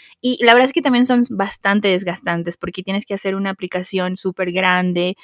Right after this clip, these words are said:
O sea, cuando hablo de aplicación, para los que no saben, es como hacer primero un documento súper largo, como respondiendo un montón de preguntas,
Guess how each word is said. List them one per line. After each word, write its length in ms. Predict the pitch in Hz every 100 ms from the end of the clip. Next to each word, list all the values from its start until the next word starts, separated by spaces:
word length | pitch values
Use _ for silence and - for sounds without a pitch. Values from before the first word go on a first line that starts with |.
| -
O 80 | -
sea, 100 | 226
cuando 200 | 226 233
hablo 180 | 262 330
de 80 | 302
aplicación, 640 | 240 208 175 175 202 190
para 160 | 190 180
los 140 | 175
que 120 | -
no 120 | 175 175
saben, 460 | - 185 175 185 _ - - -
es 200 | 196 -
como 220 | 220 202
hacer 300 | 180 196 190
primero 360 | - 208 226 262
un 140 | 247 233
documento 500 | 220 196 196 190 190
súper 300 | 202 196 196
largo, 300 | 180 180 185
como 320 | 185 175 -
respondiendo 480 | 190 - 180 180 185
un 40 |
montón 280 | 175 175 190
de 100 | 196
preguntas, 600 | 190 175 170 170 170 170